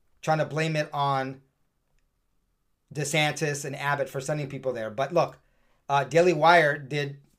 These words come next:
this investigation over the summer that aircraft records revealed that it is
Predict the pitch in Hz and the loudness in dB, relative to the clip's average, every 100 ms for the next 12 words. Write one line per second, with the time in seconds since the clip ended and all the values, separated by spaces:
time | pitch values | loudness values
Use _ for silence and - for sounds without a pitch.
0 | _ _ - 143 139 - 139 147 143 160 | _ _ -8 -6 -6 -6 -4 -2 -2 0
1 | 165 139 156 151 139 139 127 131 180 165 | -2 -2 -4 -4 -4 -4 -4 2 4 4
2 | 127 - _ _ _ - 143 165 185 185 | 0 -6 _ _ _ -6 -2 2 2 4
3 | 170 160 - 170 170 156 131 139 139 156 | 4 4 4 4 4 0 -4 -6 -2 0
4 | 147 135 135 139 - _ _ _ _ - | 0 0 0 0 -6 _ _ _ _ -2
5 | 165 165 160 151 - | -2 0 -2 -2 -4